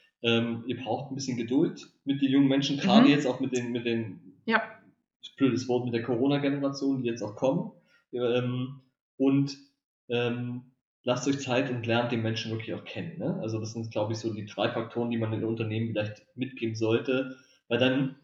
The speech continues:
Speaker 1: wie du's ja auch schön beschrieben hast, dann bekommt man auch einen wahnsinnig guten, motivierten und doch auch schon Vorkenntnis geprägten jungen Menschen. Das ist, äh, also das ist jetzt das, was ich so rausgehört
Speaker 2: Mhm.
Speaker 1: habe. Und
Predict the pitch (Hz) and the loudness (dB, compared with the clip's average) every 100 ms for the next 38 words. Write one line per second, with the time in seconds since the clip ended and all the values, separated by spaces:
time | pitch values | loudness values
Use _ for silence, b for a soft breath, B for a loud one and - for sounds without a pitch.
0 | - 131 123 123 110 113 117 113 - 117 | -8 -6 -4 0 0 0 0 0 0 0
1 | 135 127 - 120 120 139 139 113 104 110 | -2 -2 -2 -2 0 0 0 0 0 -2
2 | - - - 110 110 110 - b _ 98 | -4 -18 -8 -4 -4 -4 -10 b _ 0
3 | 120 131 123 117 - _ _ _ _ _ | 2 2 -2 -4 -8 _ _ _ _ _
4 | _ 139 165 147 139 139 - 127 135 127 | _ 4 4 4 4 2 0 -2 -2 0
5 | 123 135 135 127 127 127 127 B B B | 4 4 4 0 0 -2 -4 B B B
6 | 120 120 123 117 - - 123 113 117 113 | 0 0 0 -4 -8 -4 -4 -2 -4 -6
7 | - 131 117 117 113 - 151 165 151 139 | -4 2 2 0 -4 6 6 8 6 6
8 | 135 - 113 123 131 123 120 113 117 117 | 4 0 -2 0 0 -2 -2 0 2 0
9 | - - 165 - 104 110 110 - 104 101 | -2 -4 -8 -8 -8 -8 -10 -8 -6 -6
10 | - 107 110 120 117 - 117 117 110 110 | -8 -4 0 0 0 -2 0 0 0 0
11 | 110 - 92 104 113 - 90 95 196 131 | -2 -4 -2 -2 -2 -6 -6 2 6 8
12 | 170 - - B B B B B 113 113 | 6 4 -6 B B B B B 2 4
13 | 113 113 | 4 0